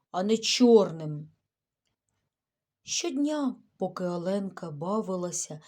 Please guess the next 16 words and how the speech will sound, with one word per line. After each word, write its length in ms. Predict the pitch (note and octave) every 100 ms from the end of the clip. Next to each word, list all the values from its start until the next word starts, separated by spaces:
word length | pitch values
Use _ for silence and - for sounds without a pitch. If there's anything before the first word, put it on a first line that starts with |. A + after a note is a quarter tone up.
| - - _
з 160 | E3 D#3
біленькими 840 | D3 F3 F#3 A3 A3 - F#3 F3 E3
братами, 880 | D3+ D#3 D#3+ F3+ G#3+ C4 G3+ D#3 D#3 _ _ _ _
чорне 640 | - - C4+ D4 B3+ B3+
цуценя 840 | A#3 - B3 - B3+ B3 B3+ A#3 A3+ - - _
сиділо 1120 | - - - B3 G3+ B3 C4+ C4 G3+ E3+ - _ _ _ _ _
і 180 | A#3 A3
плакало. 920 | B3 A3+ C4 C4+ B3+ B3+ F3+ E3+ E3 - _ _
Йому 340 | A#3+ B3 C4+ D4+ - -
так 320 | G#4 G4+ -
хотілося, 1160 | - - C4 - D4 D4 C4 F#3+ - - D#3 - - - _
щоб 320 | - G#3+ G3
на 140 | G#3
нього 360 | G3+ A3+ A3 G#3
звернули 600 | E3+ F#3+ F#3+ G#3 G#3 G3+
увагу. 800 | - G3 F#3 F#3 G3 F3+ D#3 F3